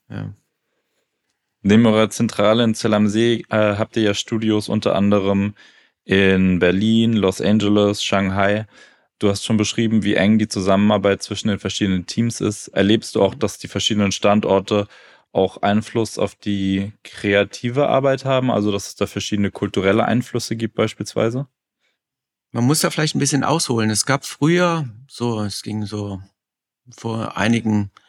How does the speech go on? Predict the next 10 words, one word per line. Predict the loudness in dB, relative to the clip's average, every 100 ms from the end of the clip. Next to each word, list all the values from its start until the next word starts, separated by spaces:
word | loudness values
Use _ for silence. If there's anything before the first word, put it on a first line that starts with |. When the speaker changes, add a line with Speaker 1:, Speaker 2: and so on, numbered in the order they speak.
| _ -2
Speaker 1:
Jahrzehnten | -2 0 2 2 0
los, | -2 0 0
dass | -2 -4
man | -2
sagte, | -2 -4 -4 -6 -4
„Wow, | 0 2 2
man | 2 -2
braucht | -2 -6 -4
unbedingt | -4 -4 -4 -8 -6
Konzeptstudios.“ | -6 -2 0 0 0 0 0 -2 -2 -4